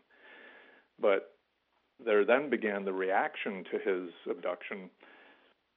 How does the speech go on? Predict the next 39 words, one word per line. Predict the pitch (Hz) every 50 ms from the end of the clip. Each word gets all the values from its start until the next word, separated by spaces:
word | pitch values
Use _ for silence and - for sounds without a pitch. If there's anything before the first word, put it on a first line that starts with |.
| _ _ _ _ _ _ _ _
which | - 127 - -
was | 127 117 107 -
that | 131 117 113
a |
lot | 117 123 131 147
of | 139 - -
people | - 131 117 - 117 110 107
in | 104
Western | 101 107 107 - - - 110
New | 107 107 104 101
York, | 98 98 - - - _ _ _ _ _ - -
starting | - 117 117 120 123 131 110
in | 104 101
Western | 98 90 - - 113
New | 98 95
York | 92 92 98
and | 98
then | 98 98 90 -
spreading | - - 117 110 104 107 98 95 98 - - - -
quite | - 101 87
a | 90
far | - - 98 87 82 90
afield, | - - - 127 135 117 90 95 95 - - - - - - - - _ _ _ _ _ _ _ _ _ - 110 98
believed | 107 110 123 127 131 135 127 120 113 104 - - _ _ _ - 123
that | 113 104 - - - _ _ _ _ _ - 120 -
his, | 113 113 104 104 101 - - - - - _ _ - - -
uh, | 117 110 - -
abduction | 113 104 98 107 107 104 - - 147 113 95
and | 92 90 90
murder | 90 107 127 135 113 95 92 92 90 - - - _ _ _ - -
was | 135 98 98 -
being | 113 107 101 - - -
covered | 147 127 113 117 104
up | 113 113 - - -
by | 110 98 92 - -
Freemasons. | - 135 - 104 92 78 - - - - - - - - - _ _ _ _ _ - - - - - - _ _ _ _ _ _ _ _ _ _ _ -
And | 135 127
it | 127
was | 123